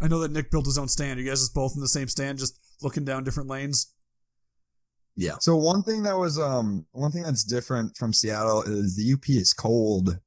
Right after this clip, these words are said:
Speaker 3: It's really cold. And when you're sitting out there in a deer stand, not moving around, and of course, like, all I can pack is what I can carry on to a plane. So I'm just, like, freezing my butt off.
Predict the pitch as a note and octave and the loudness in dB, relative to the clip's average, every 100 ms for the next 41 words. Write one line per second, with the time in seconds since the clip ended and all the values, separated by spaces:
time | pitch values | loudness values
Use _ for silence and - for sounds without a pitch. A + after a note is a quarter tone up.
0 | _ _ - - B2 A2 A#2+ B2+ A#2 C3+ | _ _ -14 0 2 4 4 4 4 4
1 | A#2 A#2 A#2 - C3 C3+ C3+ C3+ C#3+ B2 | 4 4 4 4 4 4 4 4 4 4
2 | G#2 G2 A#2 B2+ C3 B2 A2 A2 A2+ A#2+ | 2 2 4 4 4 4 2 0 0 2
3 | B2 B2 A#2 A2+ A#2+ A2 G#2 G2+ - - | 4 6 4 4 4 2 2 -2 -6 -12
4 | - B2+ C3 - F#3 F3 D#3+ C#3+ - B2+ | -4 0 0 2 4 4 4 2 0 -2
5 | C3 C#3 C#3 B2 B2 B2 B2+ A#2+ G#2+ A2+ | 0 0 0 0 2 0 -2 -4 0 0
6 | A2 A2+ G2+ - A2 A2 G#2 G#2 G#2+ G#2 | 0 -2 -4 -4 -4 -4 -4 -4 -4 -6
7 | _ _ _ - A2 - B2+ B2 A2 G2+ | _ _ _ -2 0 2 2 4 2 2
8 | A2+ C3 A#2+ G#2 F#2 _ - - A2+ A#2 | 2 2 4 2 -2 _ -16 -8 -4 -2
9 | G#2+ G2 F#2+ F#2+ A2 G#2 F#2+ G2 | -2 -4 0 2 4 4 2 -2